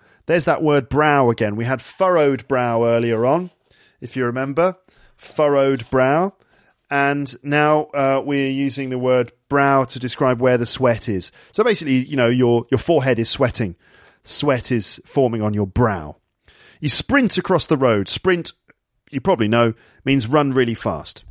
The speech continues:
like the hundred-meter sprint in the Olympics. You sprint across the road. Uh, the man falls over, tripping on a discarded piece of garbage. If you trip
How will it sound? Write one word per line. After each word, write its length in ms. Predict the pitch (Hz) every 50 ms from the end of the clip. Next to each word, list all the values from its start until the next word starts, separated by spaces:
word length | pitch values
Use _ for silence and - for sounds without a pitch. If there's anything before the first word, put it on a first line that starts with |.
| - -
like 220 | - 117 120 117 -
the 80 | 113
hundred-meter 540 | 110 160 185 135 127 113 127 120 110 - 110
sprint 380 | - - - 117 110 110 - -
in 120 | 117 110
the 80 | 101 101
Olympics. 540 | 95 95 90 87 - 87 - - - - _ - - - - -
You 80 | 120
sprint 380 | - - - 170 170 151 - -
across 300 | 135 - 147 127 117 -
the 100 | 123 110
road. 300 | 117 120 120 120 117 - _ - - - - - _ _ -
Uh, 340 | - 127 123 123 123 123 123
the 100 | 113 127
man 220 | 143 175 185 175 160
falls 340 | - - 185 170 151 -
over, 240 | 160 160 165 156 175
tripping 580 | - - - 240 254 - - 180 160 156 156 - _ - _ _ _ -
on 160 | 160 156 151
a 60 | 139
discarded 640 | 123 175 170 - - - 170 175 180 160 170 160 -
piece 240 | - 170 156 - 170
of 100 | 143 -
garbage. 520 | - 135 123 117 107 87 92 90 - - -
If 140 | 120 - -
you 60 | 120
trip 420 | - - - - 233 240 - -